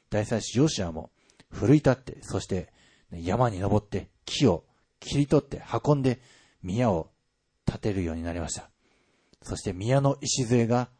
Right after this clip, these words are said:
据えられたその時から、ね、この時以降、あなたは心に留めなさい。ね、本当に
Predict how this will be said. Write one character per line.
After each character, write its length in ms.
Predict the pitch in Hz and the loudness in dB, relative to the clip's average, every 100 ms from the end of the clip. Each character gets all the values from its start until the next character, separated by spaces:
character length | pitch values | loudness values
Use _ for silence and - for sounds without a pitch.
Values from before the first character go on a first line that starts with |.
| _ | _
据 220 | - - 131 | -6 0 4
え 60 | |
ら 100 | 135 | 4
れ 80 | 131 | 2
た 120 | 147 | 0
そ 160 | 135 147 | -2 -2
の 80 | 147 | 0
時 240 | 170 - | -2 -2
か 100 | 139 | -2
ら、 180 | 92 - _ - | -2 -4 _ -20
ね、 140 | - _ _ _ _ _ _ - | -20 _ _ _ _ _ _ -8
こ 120 | 117 | -4
の 80 | 117 | 0
時 300 | 117 - - | 0 -2 -4
以 100 | 156 | -4
降、 300 | - 92 80 | 0 -2 -2
あ 100 | 107 | -6
な 80 | 101 | -6
た 120 | 95 | -6
は 120 | 82 | -6
心 360 | - - - 127 | -8 -4 2 2
に 100 | 101 | 2
留 140 | 92 | -4
め 60 | 95 | -4
な 100 | 92 | -6
さ 140 | 101 | -6
い。 80 | 80 - _ _ _ _ - | -10 -12 _ _ _ _ -20
ね、 180 | - _ _ _ _ _ _ | -20 _ _ _ _ _ _
本 140 | - 107 | -10 -2
当 120 | 117 | 0
に 300 | 110 107 | 2 -2